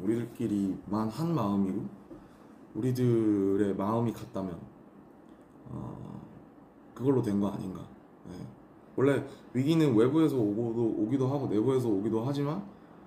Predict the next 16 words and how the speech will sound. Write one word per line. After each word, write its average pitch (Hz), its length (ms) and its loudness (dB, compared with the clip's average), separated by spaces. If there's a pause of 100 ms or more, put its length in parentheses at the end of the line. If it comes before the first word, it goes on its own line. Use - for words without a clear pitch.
(120)
어쨌든 120 760 0
지금 123 400 0
저희 107 560 2
일곱 143 180 0
명의 131 280 0
상태는 139 400 -4
굉장히 104 540 -2
사실은 101 540 -4 (220)
일곱 147 200 2
명의 135 340 4
관계에서의 113 640 0
상태는 123 460 -4 (400)
사실은 110 440 -2 (460)
뭐 69 360 -10 (1120)
굉장히 139 240 2
좋습니다. 95 400 -6